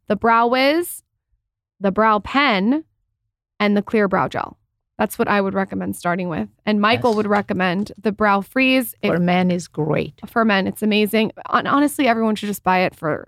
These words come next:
Speaker 1: their husband. Just, uh, a little
Speaker 2: Yes.
Speaker 1: nudge, nudge, wink, wink. Where can everyone find you on Instagram? Where can they find you personally to say hi?
Speaker 2: So my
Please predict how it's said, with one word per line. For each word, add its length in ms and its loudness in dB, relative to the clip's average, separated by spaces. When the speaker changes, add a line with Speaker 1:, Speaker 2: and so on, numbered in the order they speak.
Speaker 1:
their 120 -6
husband. 420 -4
Just, 340 -18
uh, 140 -12
a 100 -6
little 140 0
Speaker 2:
Yes. 160 0
Speaker 1:
nudge, 260 0
nudge, 280 -2
wink, 260 -4
wink. 240 -8
Where 220 4
can 140 0
everyone 420 2
find 360 0
you 240 2
on 160 0
Instagram? 1120 0
Where 180 0
can 100 -4
they 120 0
find 280 0
you 80 -2
personally 840 2
to 120 -10
say 260 0
hi? 440 0
Speaker 2:
So 600 2
my 560 2